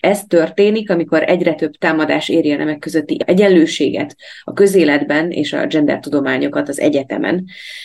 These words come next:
És a többség nem látja, vagy úgy tesz, mintha nem értené.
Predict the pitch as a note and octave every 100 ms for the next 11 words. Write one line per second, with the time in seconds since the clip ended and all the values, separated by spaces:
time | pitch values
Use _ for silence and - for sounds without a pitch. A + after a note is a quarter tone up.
0 | - - - _ - C#4 C4+ B3+ B3 G3
1 | D#3+ F#3+ B3+ C4 B3+ - G#3 F#3 F#3 A3+
2 | A#3 - F3 F3 D#3+ D#3 D3+ D3 C3+ B2+
3 | C3 A2 A2